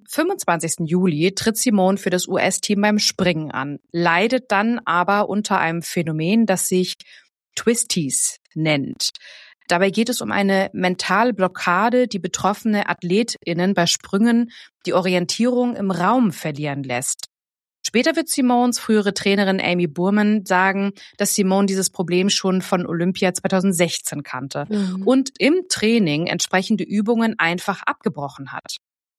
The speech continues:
Speaker 1: Was macht die weltbeste Turnerin also fünf Jahre später?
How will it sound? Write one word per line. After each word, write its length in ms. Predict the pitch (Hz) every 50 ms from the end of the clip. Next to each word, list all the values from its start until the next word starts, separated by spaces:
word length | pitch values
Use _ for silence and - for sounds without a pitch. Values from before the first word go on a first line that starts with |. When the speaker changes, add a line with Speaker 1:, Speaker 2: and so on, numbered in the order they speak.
| _ _ _
Speaker 1:
Was 180 | - 202 196 -
macht 260 | 220 247 294 - -
die 100 | 269 220
weltbeste 500 | 190 190 214 226 - - 226 220 - 226
Turnerin 480 | 185 - - 208 220 226 226 220 220 -
also 300 | - 180 185 175 190 180
fünf 500 | - - - 214 214 226 240 - - -
Jahre 340 | 180 175 175 190 196 196 180
später? 600 | - - - 247 262 285 269 - - - -